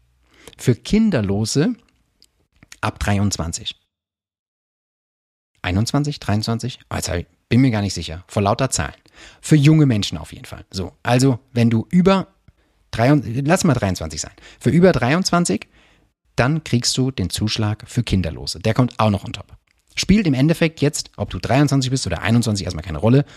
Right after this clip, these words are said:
Fakt ist, wenn du alles zusammen addierst, kommst du ab nächstem Jahr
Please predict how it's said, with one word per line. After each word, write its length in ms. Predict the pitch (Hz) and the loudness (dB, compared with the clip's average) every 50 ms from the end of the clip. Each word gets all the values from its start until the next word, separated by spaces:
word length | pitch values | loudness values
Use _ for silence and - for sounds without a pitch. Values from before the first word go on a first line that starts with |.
| - _ _ | -20 _ _
Fakt 360 | - - - 156 - - - | -16 -4 -4 -4 -4 -4 -8
ist, 180 | 160 160 - - | -6 -4 -2 -2
wenn 80 | 110 | -2
du 100 | 104 98 _ - | -2 -2 _ -4
alles 340 | - 143 151 160 175 170 - | -4 -2 -2 -2 -4 -4 -4
zusammen 520 | - - 147 123 117 113 117 117 113 - | 0 0 2 2 4 4 4 4 2 2
addierst, 600 | - 113 101 104 101 92 80 78 - - - - _ _ _ _ _ _ _ _ _ _ _ _ _ _ _ _ _ _ _ - - - - - - | -2 -4 -2 0 0 0 0 0 -2 -4 -4 -8 _ _ _ _ _ _ _ _ _ _ _ _ _ _ _ _ _ _ _ -20 -20 -20 -20 -14 -2
kommst 320 | - 147 156 156 - - | 0 2 2 2 0 -2
du 100 | 165 - - | -4 -4 -2
ab 180 | 127 110 - - | -4 -4 0 2
nächstem 420 | 110 120 135 - - - 127 117 | 2 2 2 0 -2 -2 0 0
Jahr 400 | 92 80 76 78 98 160 220 | 0 0 0 0 0 0 0